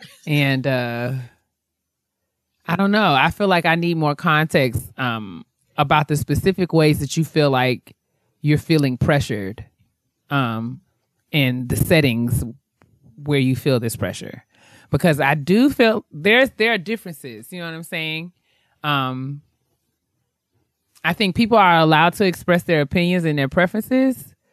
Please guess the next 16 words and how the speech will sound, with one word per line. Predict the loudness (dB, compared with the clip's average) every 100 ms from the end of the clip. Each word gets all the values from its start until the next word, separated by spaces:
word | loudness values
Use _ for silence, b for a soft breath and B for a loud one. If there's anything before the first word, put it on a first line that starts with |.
| _ _ _ _ -6
uh, | -2 -2
but | -2 -2 -2 -2
I | -6
think, | -4 -4 -4 -8 _ _ _ _ _ _ _ _ _ _ _ _ _ _ _
um, | -10 -8 -8 -10 -12 -16 _ _ _ _ _ _ _ _ _ _ _ -6
there | -4
are | -4 -2
things | 0 0
that | 0 0 0 -4 _ _ _ _ _ -4
matter | 0 2 2 2 0
in | -2 -2
terms | -2 -4
of, | -6
like, | -8 -8
you | -10
know, | -10 -12 -16